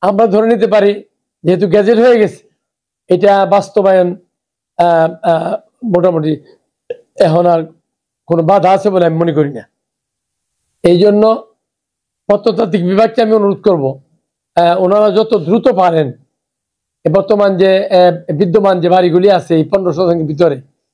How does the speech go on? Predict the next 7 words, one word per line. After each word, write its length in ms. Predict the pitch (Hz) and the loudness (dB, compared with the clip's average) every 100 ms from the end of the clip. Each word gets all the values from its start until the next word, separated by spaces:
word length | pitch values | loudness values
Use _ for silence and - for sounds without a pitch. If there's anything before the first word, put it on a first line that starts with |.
| _ _ _ - | _ _ _ -2
এগুলি 300 | 180 202 214 | 0 2 0
চাবি 360 | 214 190 180 202 | 0 0 2 -2
বুঝানো 560 | 180 165 185 196 208 | -2 0 0 2 0
নিয়ে 260 | 202 185 190 | -2 0 0
এগুলিকে, 420 | 175 175 175 175 185 - _ _ _ _ | 0 0 -2 -2 -4 -10 _ _ _ _
আহ, 400 | 156 160 190 160 | 0 0 2 0
লক 280 | 160 170 | 2 2